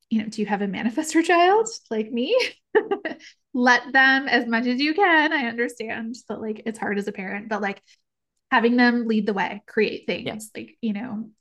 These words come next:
Speaker 1: uh, those, it just, like, little, like, little hacks you can do to really help
Speaker 2: Yes.
Speaker 1: support and make your child feel understood, right? But it's not like you need to, like, go become a human design reader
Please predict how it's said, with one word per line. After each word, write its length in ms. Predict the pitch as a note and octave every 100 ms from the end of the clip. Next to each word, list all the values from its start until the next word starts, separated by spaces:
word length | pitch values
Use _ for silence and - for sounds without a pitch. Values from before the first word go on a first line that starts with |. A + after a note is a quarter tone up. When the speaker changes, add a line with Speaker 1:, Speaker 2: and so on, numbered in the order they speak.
| -
Speaker 1:
uh, 200 | F#3+ G3
those, 380 | G#3+ G#3+ - _
it 120 | G#4
just, 140 | B4 A#4+
like, 260 | B4 F#4+
little, 240 | D4+ D#4 D#4
like, 160 | C#4+
little 240 | C#4+ C#4 C#4+
hacks 480 | C#4 A#3 - - -
you 100 | A3+
can 140 | A3
do 200 | G#3 G3+
to 160 | F#3+ G#3
really 300 | G3 G3 G#3
help 300 | F#3+ F#3 -
Speaker 2:
Yes. 80 | -
Speaker 1:
support 540 | G3 - G3+ G3 - - _ _ _ _ _ _ - A#3+
and 120 | B3+
make 180 | C4 C#4
your 80 |
child 380 | C4+ G3+ G3+ G#3
feel 540 | - G#3+ F#3 E3+ G#3+ G#3+ _
understood, 720 | G#3+ G3 - - D#3 G#3+ G#3+ A3 _ _
right? 420 | G3+ G3 G3+ A3+ -
But 160 | G3+
it's 140 | A3+ A#3
not 140 | A#3+
like 160 | B3+ B3+
you 60 |
need 140 | A#3+ A3+
to, 80 | A#3
like, 240 | G3+ G#3 G#3+
go 200 | G#3 G3+
become 280 | G#3 A3 G#3
a 20 |
human 220 | G#3 G3
design 320 | F#3+ F#3 F#3
reader 480 | F3+ F3 F3+ F#3+ G#3+